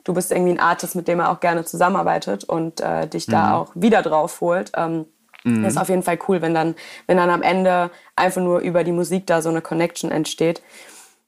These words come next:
Speaker 1: Aber hast du so bewusst den Weg gewählt, erstmal sich so ein bisschen ranzutasten, so als Feature-Artist? Oder war das jetzt eher,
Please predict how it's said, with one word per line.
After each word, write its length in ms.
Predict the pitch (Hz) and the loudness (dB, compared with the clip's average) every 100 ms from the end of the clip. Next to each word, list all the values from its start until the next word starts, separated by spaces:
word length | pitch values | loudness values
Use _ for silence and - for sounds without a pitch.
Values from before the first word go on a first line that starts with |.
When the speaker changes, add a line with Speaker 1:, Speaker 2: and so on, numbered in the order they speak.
| _ _ | _ _
Speaker 1:
Aber 280 | - 220 233 | 4 4 4
hast 200 | 240 247 | 2 0
du 60 | |
so 180 | 240 240 | 0 0
bewusst 800 | 185 208 180 233 311 - - - | 2 0 2 2 0 -4 -8 -2
den 260 | 240 240 214 | 0 2 2
Weg 220 | 233 247 | 2 2
gewählt, 420 | 233 220 233 226 | 0 2 2 2
erstmal 540 | - 196 220 220 208 190 | 2 2 0 -2 -2 -4
sich 260 | 196 208 | -6 -4
so 80 | 190 | -4
ein 60 | 190 | -2
bisschen 220 | 208 190 | -2 0
ranzutasten, 680 | 180 208 190 196 190 - 190 | 0 -2 -2 -2 -2 -4 -2
so 80 | |
als 240 | 180 180 - | 0 0 -2
Feature-Artist? 1160 | - 226 - 214 - 202 233 - 247 240 - - | -4 -2 0 0 2 2 0 -2 -2 -2 -6 0
Oder 200 | 185 185 | 2 4
war 140 | 185 | 2
das 160 | 196 190 | 0 -4
jetzt 220 | 175 - | -8 -2
eher, 340 | 185 180 175 | 0 2 0